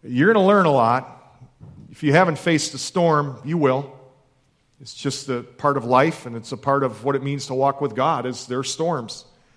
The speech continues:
And so let's learn from this chapter, because we're told right away in verse four, "The Lord hurled a great wind on the sea. There was a great storm." Please don't miss that.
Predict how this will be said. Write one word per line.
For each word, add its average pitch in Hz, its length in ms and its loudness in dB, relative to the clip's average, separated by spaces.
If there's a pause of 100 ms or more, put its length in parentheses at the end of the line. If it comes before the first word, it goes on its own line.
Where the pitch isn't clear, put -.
(320)
And 139 100 -6
so 165 140 2
let's 180 220 4
learn 175 260 4
from 147 160 -8
this 135 140 -4
chapter, 147 600 0 (280)
because 151 320 4
we're 151 140 4
told 196 380 6
right 165 200 4
away 170 240 4
in 151 80 -2
verse 151 300 -2
four, 151 540 2 (720)
"The 147 120 6
Lord 175 340 6
hurled 156 340 4
a 139 40 2
great 156 320 2
wind 160 240 0
on 139 120 0
the 139 80 -4
sea. 139 420 -6 (880)
There 139 140 2
was 123 100 0
a 135 60 -2
great 139 280 2
storm." 120 420 -4 (420)
Please 226 240 2
don't 180 200 4
miss 151 220 0
that. 165 420 -2